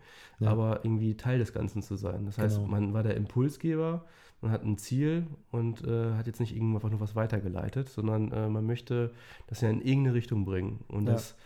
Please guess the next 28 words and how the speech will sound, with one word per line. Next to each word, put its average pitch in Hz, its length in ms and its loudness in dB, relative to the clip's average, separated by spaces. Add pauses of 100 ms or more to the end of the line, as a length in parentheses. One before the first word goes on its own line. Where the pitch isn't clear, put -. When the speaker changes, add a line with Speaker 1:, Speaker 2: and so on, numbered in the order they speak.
(320)
Speaker 2:
kann 117 180 0
ich 131 120 0
ja 123 340 0
nicht, 120 500 -6 (140)
äh, 113 340 0
besser 117 240 -2
machen 117 300 -2
als 110 260 -4
am 107 100 0
Set 110 220 -6
selber. 104 460 -2 (140)
Speaker 1:
Ja, 107 180 0 (320)
und 120 180 2
dass - 300 -4 (420)
ich 127 260 -2
Engagement 117 560 0
zeige, 113 300 -2
motiviert 107 400 -2
vielleicht 104 240 -4
auch 98 100 -10
die 107 120 -2
Agentur 104 400 -2
noch 95 100 -2
ein 92 60 -4
Speaker 2:
Ja, 110 60 -4
Speaker 1:
bisschen 104 200 -6
mehr. 98 160 -6 (220)
Speaker 2:
richtig. 110 400 -10